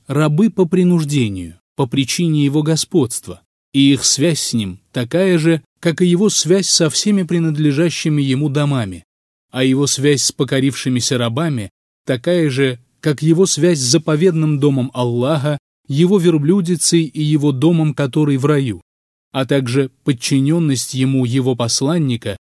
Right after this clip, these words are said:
упомянутая в его словах: «Если же вы сомневаетесь в том, что мы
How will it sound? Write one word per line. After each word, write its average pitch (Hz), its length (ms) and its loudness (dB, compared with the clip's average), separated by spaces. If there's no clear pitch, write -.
упомянутая 170 800 2
в 139 60 -4
его 147 300 2
словах: 139 640 -2
«Если 160 440 2
же 135 180 2
вы 170 320 0
сомневаетесь 170 960 2
в - 140 -10
том, 196 300 0
что - 280 0
мы 160 340 0